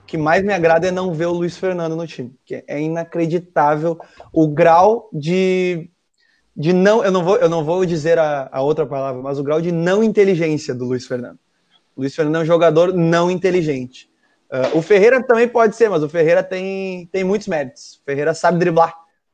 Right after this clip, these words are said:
o Ferreira sabe pra cima. E o Pinares é um jogador,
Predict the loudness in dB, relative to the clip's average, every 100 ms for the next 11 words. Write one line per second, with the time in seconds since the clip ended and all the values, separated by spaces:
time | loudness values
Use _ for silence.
0 | _ -2 -2 0 -2 -2 -4 -6 -6 -8
1 | _ _ _ _ _ -4 -4 -2 0 2
2 | 2 2 4 6 6 4